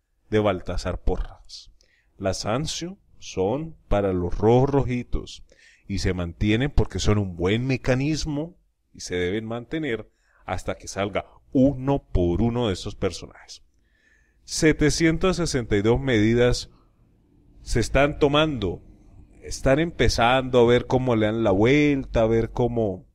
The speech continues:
cómo cambian todo esto, porque saben que la C P I, saben que la onu, las O N Gs, el gran país,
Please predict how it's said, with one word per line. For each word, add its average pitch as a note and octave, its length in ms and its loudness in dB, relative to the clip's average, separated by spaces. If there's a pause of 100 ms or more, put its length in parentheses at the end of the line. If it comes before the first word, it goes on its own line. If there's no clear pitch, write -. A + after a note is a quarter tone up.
(1000)
cómo C#3+ 260 2
cambian C3+ 400 0
todo C3 220 6
esto, B2 180 4
porque - 280 2
saben A2+ 360 0
que F2+ 280 -6
la E2+ 140 -6
C G#2 180 2
P G2+ 180 -2
I, A2 300 0
saben F#2+ 340 -4
que F2 140 -10
la F2+ 100 -4
onu, G2+ 500 2
las F2+ 200 -8
O G2 120 -4
N F#2+ 140 -6
Gs, G#2 400 -2
el E2+ 120 -6
gran G2 260 -4
país, A#2 540 -6